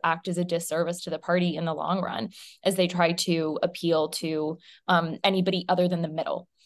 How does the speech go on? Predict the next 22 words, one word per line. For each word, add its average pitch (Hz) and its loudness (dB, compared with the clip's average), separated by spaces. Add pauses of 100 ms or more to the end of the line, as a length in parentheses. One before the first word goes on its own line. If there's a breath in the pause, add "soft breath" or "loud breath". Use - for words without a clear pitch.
(220 loud breath)
I'm 202 2
also 190 4
incredibly 190 2
disappointed 185 -4
with 196 -2
the 185 4
lack 170 -2
of 180 -4
support 180 -2 (340 loud breath)
that 202 0
Sarah 170 4 (100)
has 214 0
at 247 8
least 262 0
publicly 240 -4 (440 soft breath)
been 269 4
shown 277 -2 (280)
from 277 4
other 247 4
N 247 2
D 262 -4
P, 254 -2